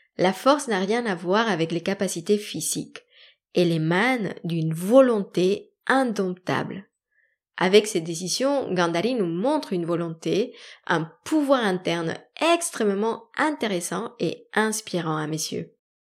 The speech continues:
Et en sortant de la critique du rôle de la femme et de l'épouse soumise, qui bien sûr a sa place, mais rappelons-nous que ces histoires ont été créées par des hommes,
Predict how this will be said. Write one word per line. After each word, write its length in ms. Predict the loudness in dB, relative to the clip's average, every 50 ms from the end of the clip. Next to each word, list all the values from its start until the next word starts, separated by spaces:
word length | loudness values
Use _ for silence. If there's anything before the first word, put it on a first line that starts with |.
| _ _ _ _ _ _ _ _ _ _ _
Et 320 | 10 10 10 6 -2 0 4
en 160 | 6 6 6 6
sortant 320 | 4 2 2 4 4 4
de 80 | 4 4
la 120 | 2 0
critique 560 | 0 -2 -2 -2 -2 -2 -2 -2 -2 -2 -2
du 120 | -2 -2 0
rôle 180 | 2 2 2 2
de 60 | 2
la 160 | 0 0 -2
femme 400 | -2 0 2 2 4 2 2 2
et 60 | 0
de 100 | 0 0
l'épouse 400 | 0 0 -2 -4 -4 -2 -2 -2
soumise, 500 | -2 -2 -2 0 0 2 2 0 0 -2
qui 140 | -4 -4 0
bien 220 | 0 2 0 0
sûr 400 | -2 -4 -2 0 2 2 2 2 0
a 120 | -4 -4 -4
sa 160 | -2 -4 -2
place, 420 | 0 0 2 2 2 0 -2 -2
mais 220 | -2 -2 -4 -2 -2
rappelons-nous 760 | -4 2 6 6 6 6 4 -2 -2 -2 0 0 2 2 2 0
que 100 | -2 -6
ces 220 | -6 -6 -6 -6
histoires 420 | -6 -6 0 0 0 0 0 -2 -4
ont 120 | -2 -2
été 260 | -2 -2 -4 -4 -6
créées 420 | -8 -6 -6 -4 -4 -4 -6 -8 _ _ _
par 240 | 4 4 4 4 2
des 240 | 0 -2 -2 -2 -2
hommes, 280 | -2 0 0 -2 -6